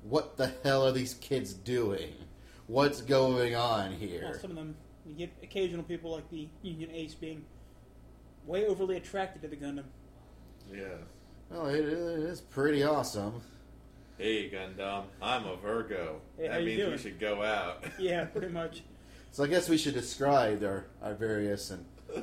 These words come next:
Speaker 1: wild and crazy Gundam heroes.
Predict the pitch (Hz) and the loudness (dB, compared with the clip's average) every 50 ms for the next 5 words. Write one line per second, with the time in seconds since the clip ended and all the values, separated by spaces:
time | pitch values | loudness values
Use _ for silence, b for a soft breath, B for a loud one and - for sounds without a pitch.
0 | - - 95 107 113 117 117 113 110 120 123 123 113 104 98 - - - 120 113 | -8 -6 -2 4 6 6 6 6 6 4 2 2 2 0 -2 -4 -2 0 0 0
1 | 117 110 104 117 110 101 120 117 117 113 110 110 117 110 104 104 101 95 - - | 0 0 0 -2 0 2 2 2 2 0 0 0 0 0 2 0 -2 -4 -6 -12
2 | - - - - - - - - - - - - 135 135 131 127 123 123 123 135 | -18 -20 -20 -20 -20 -20 -20 -20 -20 -20 -14 -6 0 2 4 6 6 6 6 6
3 | 156 175 170 - - - | 4 4 2 -2 -6 -12